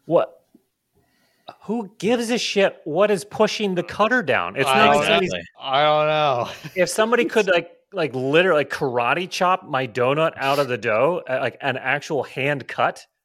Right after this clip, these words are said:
Speaker 1: that would
Speaker 3: Mm-hmm.
Speaker 1: be something. But I don't, I don't want some poor sap pushing down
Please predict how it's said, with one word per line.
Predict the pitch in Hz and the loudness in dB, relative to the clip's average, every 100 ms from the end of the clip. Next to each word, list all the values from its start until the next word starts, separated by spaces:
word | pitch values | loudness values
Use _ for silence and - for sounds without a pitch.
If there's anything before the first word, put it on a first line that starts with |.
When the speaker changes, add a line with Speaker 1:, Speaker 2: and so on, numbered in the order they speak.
| _ | _
Speaker 1:
that | 113 127 | -2 -2
would | 101 | -2
Speaker 3:
Mm-hmm. | 104 | -4
Speaker 1:
be | 107 | -6
something. | 104 98 - 90 _ _ _ _ _ - | -8 -10 -12 -20 _ _ _ _ _ -12
But | 156 | -10
I | 165 208 | -4 -2
don't, | 214 165 - | -2 -4 -2
I | 190 | 0
don't | 226 | 0
want | 147 131 - | 0 -2 -2
some | 156 127 113 - _ - | -2 -2 -4 -12 _ -6
poor | 127 117 | 0 0
sap | 113 - 113 113 - _ - | 0 -2 0 -2 -4 _ -4
pushing | 139 131 139 120 | -2 0 -2 -2
down | 110 110 110 110 | 0 0 -2 -6